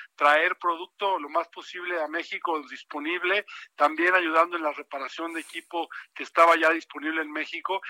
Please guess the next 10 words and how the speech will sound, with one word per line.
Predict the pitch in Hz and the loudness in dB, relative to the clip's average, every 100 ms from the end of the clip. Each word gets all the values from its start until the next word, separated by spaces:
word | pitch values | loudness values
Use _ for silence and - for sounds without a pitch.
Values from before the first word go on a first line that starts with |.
| - _ | -16 _
y | - | -4
con | 151 | 0
algunas | 143 143 175 185 | 0 0 -2 -2
ideas | 160 151 156 165 | -2 4 4 4
de | 156 | -2
cómo | 156 165 165 | -4 -2 -2
podemos, | 151 147 156 - | 0 0 -2 -6
por | 139 | -6
ejemplo, | 131 151 160 | -4 -2 -4
mover | 143 135 147 151 | -4 0 2 2